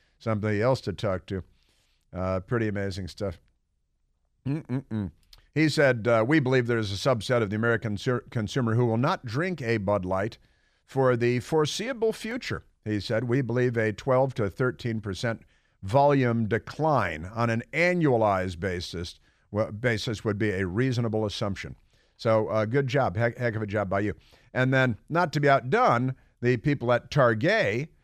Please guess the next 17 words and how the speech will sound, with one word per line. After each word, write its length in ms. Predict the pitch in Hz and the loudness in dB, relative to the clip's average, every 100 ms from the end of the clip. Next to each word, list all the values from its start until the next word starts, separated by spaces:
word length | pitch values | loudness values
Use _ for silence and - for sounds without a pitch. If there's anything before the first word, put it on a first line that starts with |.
| _ | _
formerly 520 | - 139 120 113 107 104 | -2 0 2 2 0 -2
Target 680 | - 127 104 139 127 113 - | 0 2 2 2 2 0 -4
and 240 | 113 107 | -2 -2
Target, 840 | 98 110 98 90 160 190 104 131 156 _ _ | -2 -2 -2 0 2 2 2 -4 -8 _ _
now 220 | 113 113 | 0 0
combining 540 | 110 117 101 117 117 110 | 0 -2 0 2 0 -2
them 180 | 107 107 | -2 -2
into 300 | 101 113 98 | -4 -2 -2
a 40 | |
new 220 | 98 120 | 0 -2
portmanteau 720 | 98 113 104 113 110 110 98 | 0 -2 -2 -4 -6 -4 -4
of 160 | 95 90 | -4 -4
Target. 580 | - 87 90 113 98 - _ _ _ _ | -4 -4 0 0 0 -4 _ _ _ _
Um, 460 | 107 113 113 110 107 _ _ _ | -2 2 2 0 -4 _ _ _
Target 600 | - 170 147 151 226 156 - | 2 4 4 2 2 0 0
pulling 400 | 160 160 139 120 | 2 2 0 -2
Pride, 760 | - 156 147 135 113 117 113 | 0 2 4 4 2 0 -4